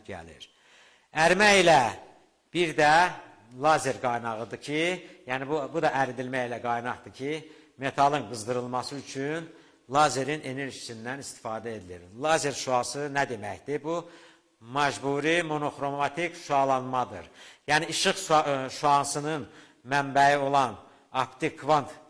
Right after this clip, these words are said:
generatoru deyirlər də, onun cürbəcür generatorlardan istifadə olunur, ona lazer deyirlər. Yəni, işçi cisminin təbiətindən asılı olaraq şüalanma elə bil ki, e,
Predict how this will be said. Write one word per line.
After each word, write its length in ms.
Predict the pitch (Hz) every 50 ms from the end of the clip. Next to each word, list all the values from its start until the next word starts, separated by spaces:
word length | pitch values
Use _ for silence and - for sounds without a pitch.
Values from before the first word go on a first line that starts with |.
| _ _
generatoru 640 | 143 143 135 139 127 139 131 - 127 120 110 107 98
deyirlər 460 | 117 107 104 104 104 104 110 110 101
də, 140 | 127 135 143
onun 240 | 151 160 170 170 160
cürbəcür 720 | - 151 147 131 131 131 123 123 139 131 110 110 120 120 110
generatorlardan 840 | 113 135 123 123 131 123 - 131 117 107 107 104 101 92 - 107 98 95 _ - - _ _ _
istifadə 380 | - - - 120 113 107 110 110
olunur, 300 | 110 120 139 156 156 156
ona 140 | 160 165 156 151
lazer 360 | 151 147 143 113 123 120 107 98
deyirlər. 520 | 113 104 104 107 107 113 123 135 143 151 147 - - - - - - _ _
Yəni, 200 | 139 151 160 170 165
işçi 260 | - - - - 202 160
cisminin 600 | 147 156 139 - 147 160 165 175 175 156 120 101 - - - _ _ _ _ -
təbiətindən 680 | 143 143 143 135 151 151 143 - 156 147 151 160 151
asılı 280 | 147 127 - 135 135 147
olaraq 520 | 139 143 143 135 127 131 139 151 151 -
şüalanma 640 | - - 156 147 147 143 143 147 143 147 151 160 175 160 - - - 127
elə 160 | 127 131 127 120
bil 120 | 135 127 -
ki, 200 | - 151 156 170
e, 640 | 175 160 165 - - - - - _ _ _ _